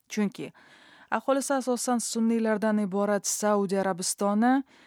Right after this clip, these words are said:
yaqinda taniqli shia ulamoni qatl etgan.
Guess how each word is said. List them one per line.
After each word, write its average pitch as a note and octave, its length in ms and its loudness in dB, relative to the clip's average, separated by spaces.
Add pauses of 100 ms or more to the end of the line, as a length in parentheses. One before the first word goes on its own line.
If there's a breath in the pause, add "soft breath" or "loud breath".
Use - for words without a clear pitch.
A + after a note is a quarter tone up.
(360 loud breath)
yaqinda G#3+ 440 0
taniqli A3 500 -2
shia G#3+ 400 -4
ulamoni F3+ 580 -4
qatl F#3 300 -8
etgan. - 500 -12